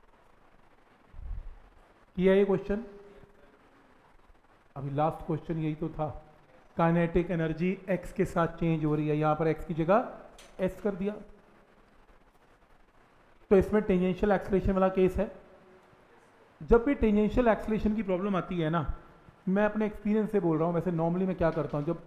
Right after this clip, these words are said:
जब डाउट पूछता है ना बच्चा, "सर question देखना ये", तो मेरे को ये तो पता लग जाता है tangential acceleration है, और अगर टेंजेंशियल है तो under root में ही answer आएगा, ए सी स्क्वायर प्लस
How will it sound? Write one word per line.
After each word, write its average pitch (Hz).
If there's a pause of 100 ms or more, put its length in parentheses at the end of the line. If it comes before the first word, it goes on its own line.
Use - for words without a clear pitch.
(140)
जब 165
डाउट 165
पूछता 180
है 247
ना 196
बच्चा, 175 (440)
"सर 190
question 185
देखना 185
ये", 170 (800)
तो 240
मेरे 226
को 262
ये 214
तो 262
पता 233
लग 214
जाता 233
है 226
tangential 208
acceleration 190
है, 147 (600)
और 170
अगर 226
टेंजेंशियल 208
है 160 (180)
तो 220
under 202
root 262
में 262
ही 262
answer 240
आएगा, 135 (160)
ए 175
सी 190
स्क्वायर 190
प्लस 214